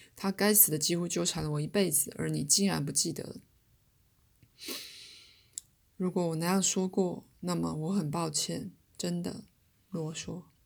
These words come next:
，“但你爸爸在我的记忆里远较你鲜活得多，如果你要称他为我的记忆。”我想苏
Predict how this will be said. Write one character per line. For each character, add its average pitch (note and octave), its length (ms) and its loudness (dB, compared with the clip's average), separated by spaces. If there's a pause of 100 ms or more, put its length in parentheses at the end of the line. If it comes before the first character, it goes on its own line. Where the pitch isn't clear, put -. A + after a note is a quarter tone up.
(500)
，“但 F#3 160 2
你 D#3+ 60 0
爸 E3+ 160 2
爸 E3 120 4
在 F3 220 2
我 D#3+ 100 0
的 E3 120 2
记 A3 260 6
忆 G#3 60 8
里 D#3+ 140 2
远 D3 220 2
较 F#3+ 220 4
你 D#3 140 0
鲜 F3 260 0
活 D3 180 -8
得 D3+ 120 -8
多， E3 360 -6 (320)
如 F3+ 120 4
果 F3+ 100 6
你 D#3+ 100 2
要 E3 120 2
称 F3 220 2
他 F3+ 200 -4
为 D3+ 180 0
我 - 220 -4
的 - 100 -6
记 - 220 0
忆。” - 280 -6 (1500)
我 E3 120 -4
想 D#3 300 -2
苏 G3+ 480 2